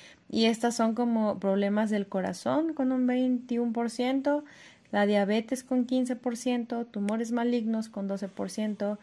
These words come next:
enfermedades del hígado con un cinco y accidentes con otro cinco por ciento, según reportó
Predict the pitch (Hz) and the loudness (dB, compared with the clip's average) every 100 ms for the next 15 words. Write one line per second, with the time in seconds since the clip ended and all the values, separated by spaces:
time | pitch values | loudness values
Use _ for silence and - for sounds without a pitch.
0 | - - - 190 196 190 190 190 208 208 | -14 -12 -4 0 4 4 4 2 2 0
1 | 190 190 233 254 254 247 240 240 233 254 | 0 0 2 2 2 0 0 -2 0 0
2 | 247 254 - 208 190 190 196 196 190 220 | 0 0 0 0 -2 -2 -2 0 -2 -6
3 | - 190 185 - 180 185 190 180 185 - | -4 -4 -2 -4 -4 -6 -4 -4 -6 -6
4 | 180 202 196 220 190 180 180 180 - 175 | -4 -4 -4 -4 -2 -2 0 -2 -4 -8
5 | - 185 | -2 -4